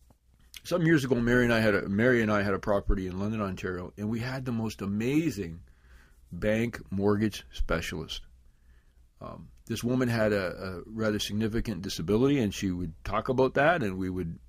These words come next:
uh, she discussed that. But she was probably the most amazing, other than Kay, uh, Kathy, she was probably the most outstanding, uh, bank professional we've ever worked with. Unfortunately, she was only there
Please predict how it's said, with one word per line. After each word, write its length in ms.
uh, 180
she 160
discussed 480
that. 280
But 120
she 160
was 160
probably 440
the 100
most 340
amazing, 720
other 260
than 180
Kay, 420
uh, 240
Kathy, 460
she 220
was 180
probably 420
the 120
most 340
outstanding, 920
uh, 220
bank 560
professional 520
we've 160
ever 160
worked 280
with. 180
Unfortunately, 580
she 120
was 140
only 260
there 360